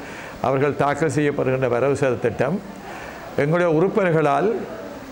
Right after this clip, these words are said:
ஆ, ஆராயப்பட்டு அந்த வரவு திட்டத்தை ஆதரிப்பதா எதிர்ப்பதா என்று அந்த சந்தர்ப்பத்தில்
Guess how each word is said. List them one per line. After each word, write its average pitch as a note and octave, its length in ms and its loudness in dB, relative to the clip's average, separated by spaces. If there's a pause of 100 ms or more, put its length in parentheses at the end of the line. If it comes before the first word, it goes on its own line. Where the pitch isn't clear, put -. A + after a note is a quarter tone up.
(120)
ஆ, C3+ 300 2
ஆராயப்பட்டு D#3 920 2 (400)
அந்த C#3+ 200 0
வரவு D#3 320 2
திட்டத்தை E3+ 580 0
ஆதரிப்பதா C#3+ 580 2
எதிர்ப்பதா C3 560 2
என்று C3 280 0
அந்த C3 200 0
சந்தர்ப்பத்தில் B2 720 0